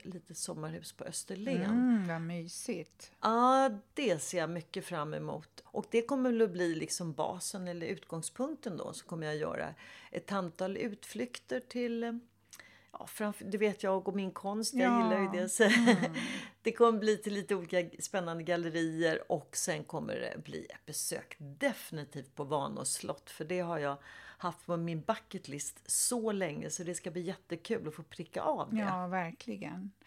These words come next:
Speaker 2: Och
Speaker 1: Mm.
Speaker 2: Österlen, eh, överhuvudtaget är ju jättevackert. Och,
Speaker 1: Ah, det är jättefint.
Speaker 2: och sen så hoppas vi att du också tar en avstickare norrut och kommer till Öregrund på besök.
Speaker 1: <laughs>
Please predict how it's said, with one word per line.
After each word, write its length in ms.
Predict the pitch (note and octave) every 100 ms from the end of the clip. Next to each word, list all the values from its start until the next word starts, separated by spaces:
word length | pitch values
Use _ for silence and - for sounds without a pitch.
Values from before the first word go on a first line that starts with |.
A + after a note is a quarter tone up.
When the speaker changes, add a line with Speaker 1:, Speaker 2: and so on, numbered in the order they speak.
| -
Speaker 2:
Och 180 | - F#3
Speaker 1:
Mm. 100 | G3+
Speaker 2:
Österlen, 840 | F#3+ F3 G#3+ A3+ A#3+ A3 F#3 F#3
eh, 320 | F#3 D3+ E3+
överhuvudtaget 720 | F3+ F#3+ F#3 F3 G3+ F#3+ G3+ -
är 100 | D3+
ju 160 | D3+
jättevackert. 1000 | E3+ D#3+ - - - - - E3+ - - -
Och, 140 | D#3+
Speaker 1:
Ah, 200 | F#3+ F3 - - - -
det 140 | F3+
är 60 | E3+
jättefint. 540 | - - - - -
Speaker 2:
och 60 | F#3
sen 220 | - -
så 140 | -
hoppas 480 | G#3 E4 C4+ E4+ -
vi 280 | G3+ F#3 D#3+
att 160 | D#3+
du 100 | F#3
också 240 | D3+ - D#3+
tar 220 | - F3
en 100 | F3
avstickare 760 | F3+ E3 - E3 - E3 D#3
norrut 560 | E3+ F#3+ D#4+ A3+ F#3 -
och 60 | E3+
kommer 280 | G3 F#3
till 240 | G3 D#3+ - G3+ -
Öregrund 520 | - G#3 G#3 F4 A4
på 120 | -
besök. 580 | A#3 G#3+ - - A#3+ - A3
Speaker 1:
<laughs> 220 | C4+